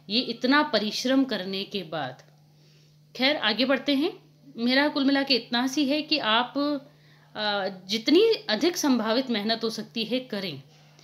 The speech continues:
आपके अच्छे नंबर आ रहे हैं, बहुत अच्छे नंबर आ रहे हैं, तो भी मेहनत करें।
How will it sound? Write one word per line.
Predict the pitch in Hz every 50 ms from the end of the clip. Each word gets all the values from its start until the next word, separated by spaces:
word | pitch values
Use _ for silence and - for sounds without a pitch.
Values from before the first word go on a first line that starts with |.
| - - _ - - _ _ -
आपके | 226 254 262 262 - - -
अच्छे | - 277 277 269 - - 427
नंबर | 415 392 320 294 294 277
आ | 254 254
रहे | 247 247 247
हैं, | 254 269 285 - - - - - - -
बहुत | 170 202 196 - 285 - 494 466
अच्छे | 440 - - 370
नंबर | 349 330 294 277 285 277
आ | 262 254
रहे | 247 262
हैं, | 285 302 285 - _ _ _ _ _ _ -
तो | 370 415
भी | 403 392 359
मेहनत | 311 277 226 214 190 -
करें। | - 160 139 135 131